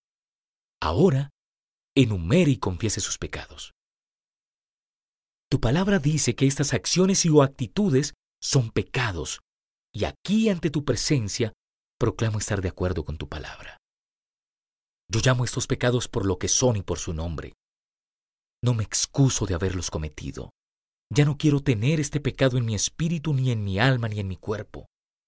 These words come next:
Quiero sacarlos y expulsarlos, pues me están separando de ti y me están destruyendo.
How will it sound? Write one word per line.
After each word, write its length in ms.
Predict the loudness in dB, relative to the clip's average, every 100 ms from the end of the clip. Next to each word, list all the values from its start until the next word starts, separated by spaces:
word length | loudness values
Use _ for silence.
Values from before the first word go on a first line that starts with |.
| _
Quiero 240 | 4 4 4
sacarlos 840 | 0 -2 2 4 4 4 2 0 _ _ 6
y 160 | 6
expulsarlos, 1040 | 6 2 2 2 4 4 4 4 0 -2 -6 _ _
pues 200 | -2 0
me 80 | 0
están 240 | 0 0 0
separando 600 | -2 2 4 4 2 2
de 120 | 2
ti 360 | 0 0 0 -4 _ 0
y 60 |
me 80 | 0
están 400 | 0 -2 0 0
destruyendo. 680 | -2 -4 -6 -8 -10 -12 -18